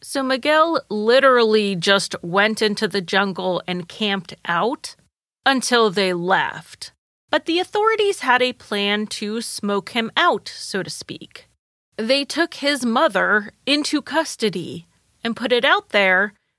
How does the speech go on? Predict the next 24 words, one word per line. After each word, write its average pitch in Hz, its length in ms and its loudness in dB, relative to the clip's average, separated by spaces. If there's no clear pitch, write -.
that 240 160 2
they 254 200 6
intended 311 540 0
to 330 180 -2
detain 285 520 -4
her 180 440 -4
until 247 300 0
Miguel 240 440 2
came 214 280 -2
forward. - 640 -2
It's 269 160 -4
hard 247 240 2
to 262 80 -4
say 233 280 2
how 202 180 0
much 196 400 -2
of 180 160 -6
this 185 280 -6
was 185 120 -10
serious 269 720 0
and 185 140 -2
how 170 180 -6
much 170 300 -4
was 175 420 -2